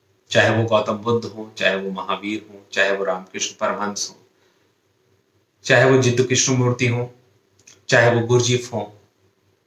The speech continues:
चाहे वो मिलेरपा हो। बहुत से ऐसे लोग हैं जिन्होंने मरने से पहले मरने का अनुभव किया।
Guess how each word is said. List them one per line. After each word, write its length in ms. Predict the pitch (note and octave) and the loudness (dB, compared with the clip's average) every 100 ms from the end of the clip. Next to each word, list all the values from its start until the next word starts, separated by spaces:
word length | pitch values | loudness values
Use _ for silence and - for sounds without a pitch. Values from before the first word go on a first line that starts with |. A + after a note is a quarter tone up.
| _ | _
चाहे 260 | A#2+ G#2+ A2+ | 4 4 4
वो 120 | A2+ | 2
मिलेरपा 500 | A#2 A2+ G#2+ G#2+ A2 | 2 2 0 0 0
हो। 300 | - - - _ _ | -2 -8 -20 _ _
बहुत 280 | C3+ F3 G3 | 4 4 4
से 80 | G#3 | 2
ऐसे 180 | F#3 E3+ | 2 4
लोग 260 | D3+ C3+ | 4 4
हैं 100 | D3 | 4
जिन्होंने 400 | C3 B2+ B2+ F#3+ - B2+ | 2 0 0 -2 -4 0
मरने 300 | A#2+ B2 C3+ | 0 2 -2
से 140 | - | -4
पहले 640 | - A#2 C#3 D#3+ C#3+ - - _ _ _ A2 | -2 0 4 4 4 0 -16 _ _ _ -2
मरने 360 | G#2 G2 G2+ | 0 0 -4
का 300 | G2 - - _ _ G#2+ | -6 -8 -10 _ _ -6
अनुभव 340 | G#2 G2+ G#2 | -4 -4 -6
किया। 420 | - - - _ | -8 -16 -18 _